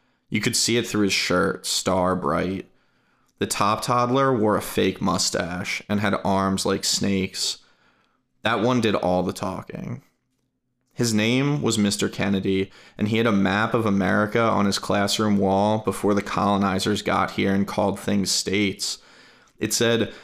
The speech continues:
"Map of Indian Tribe, sixteen seventeen," on the top. On Columbus Day,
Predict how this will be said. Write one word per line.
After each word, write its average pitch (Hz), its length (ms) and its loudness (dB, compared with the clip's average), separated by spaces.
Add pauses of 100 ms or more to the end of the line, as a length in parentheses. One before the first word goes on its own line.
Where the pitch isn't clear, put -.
(140)
"Map 110 300 0
of 123 120 2
Indian 104 460 2
Tribe, 90 560 -2
sixteen 104 600 0
seventeen," 95 840 -4
on 95 180 -2
the 90 60 -4
top. - 460 -8 (920)
On 117 100 0
Columbus 113 460 2
Day, 135 380 2